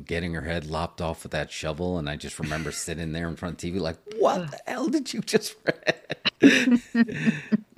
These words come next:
Speaker 1: That was so fun. <laughs> But I feel like, yeah, I, the one, the vibe that they always do manage to catch,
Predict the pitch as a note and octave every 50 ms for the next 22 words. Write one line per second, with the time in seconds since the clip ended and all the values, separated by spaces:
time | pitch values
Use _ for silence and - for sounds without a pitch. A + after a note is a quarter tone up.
0 | G#3 - - - D#2+ D#2 D2+ D2 C#2+ - - - C#2+ C#2 C2 - - C#2 C2+ C2+
1 | B1 A1 - _ _ _ _ _ - - _ - - A#2 - - - C3 A2 -
2 | _ _ - - - - - - - A2+ C3 C3 C3+ D#3+ E3 D3+ B2 G#2+ - G#2
3 | F#2+ E2 D#2+ C#2+ D2 D#2+ F2+ E2 B1+ - - D2+ C#2+ C2 - _ - - F2+ E2+
4 | D#2+ - _ _ _ _ _ _ _ - F2+ G#2 D3 D#3+ D3 A#2+ - - G2 D#2+
5 | A2 B2+ C#3 C3 B2 A2+ F#2+ - F#2 F2+ F#2+ G#2 G#2+ F#2+ D#2+ - F#2 F#2 F2+ E2
6 | D#2 D2 D2+ D2+ D2 - - - - - - D2+ D2 D2 - - - -